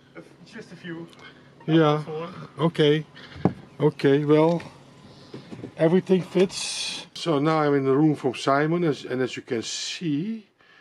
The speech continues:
Speaker 2: uh, this is what he have. This is what he have. The Ohm speakers didn't fit in this room, so we left them downstairs. We left everything downstairs. Everything I brought for repair,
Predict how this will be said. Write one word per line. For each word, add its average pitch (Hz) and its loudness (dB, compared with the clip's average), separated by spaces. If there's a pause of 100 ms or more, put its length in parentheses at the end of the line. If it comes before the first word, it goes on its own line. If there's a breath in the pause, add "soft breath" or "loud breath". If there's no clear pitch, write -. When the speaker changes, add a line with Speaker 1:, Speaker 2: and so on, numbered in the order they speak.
(280 soft breath)
Speaker 2:
uh, 127 0
this 180 -4
is 180 -6
what 151 2
he 139 -4
have. 131 -2 (1080 soft breath)
This 147 -6
is 117 -4
what 113 -4
he 101 -14
have. 120 -10 (420 loud breath)
The 123 2 (120)
Ohm 165 4
speakers 131 -4
didn't 120 -2
fit - -6
in 131 -8
this 139 -4
room, 147 0
so 127 -2
we 113 0
left 117 -4
them 101 -6 (440 soft breath)
downstairs. 113 -2 (480 soft breath)
We 151 4
left 151 2 (320)
everything 98 -4
downstairs. 151 -14
Everything 175 -2
I 165 2
brought 131 2
for 104 -4
repair, 123 0